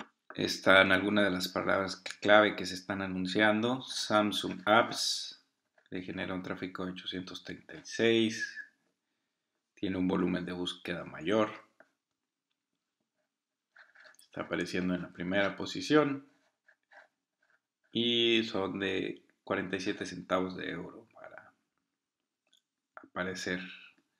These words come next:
el costo del clic. Y así con todas las palabras clave que puedan, eh, que puedas elegir. Igual si quieres compararte con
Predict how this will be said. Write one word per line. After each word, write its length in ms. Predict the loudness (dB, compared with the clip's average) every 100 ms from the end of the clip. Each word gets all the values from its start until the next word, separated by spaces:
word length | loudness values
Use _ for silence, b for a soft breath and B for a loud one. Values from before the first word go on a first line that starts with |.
| _ _ _ _ _ _ _ -18
el 120 | -8
costo 360 | -4 -2 -4 -8
del 180 | -8
clic. 340 | -4 -2 -2 2
Y 80 | 2
así 260 | 4 4
con 200 | 6 6
todas 240 | 8 10 10
las 120 | 6
palabras 440 | 6 8 8 4
clave 340 | 4 6 6 4
que 80 |
puedan, 560 | -4 -2 -2 -2 -6 -8 -14
eh, 280 | -12 -14 -18 -20 _ _ _ _ B B -16
que 80 | -2
puedas 340 | 4 4 4
elegir. 600 | -4 -4 0 0 -2 -14 _ _ _ _ _ _ _ B B B B _
Igual 340 | -2 4 4 4
si 140 | -2
quieres 500 | -2 -2 0 -2 -2 -2 -4 -14 _ -8
compararte 1400 | -6 -4 -2 2 2 0 -8 -20 _ _ _ -8 -8
con 520 | -6 -6 -8 -10 -10